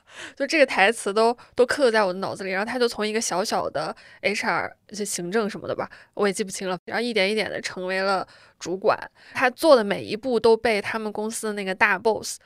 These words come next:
所看到，然后他甚至可以直接跟那个大 boss 进行沟通。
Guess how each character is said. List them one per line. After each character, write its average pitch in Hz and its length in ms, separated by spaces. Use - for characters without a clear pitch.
所 - 220
看 196 360
到， - 220
然 - 20
后 208 100
他 240 120
甚 247 220
至 226 180
可 214 160
以 202 140
直 180 180
接 220 260
跟 214 280
那 214 80
个 190 80
大 202 180
boss 190 260
进 208 180
行 196 100
沟 214 200
通。 208 320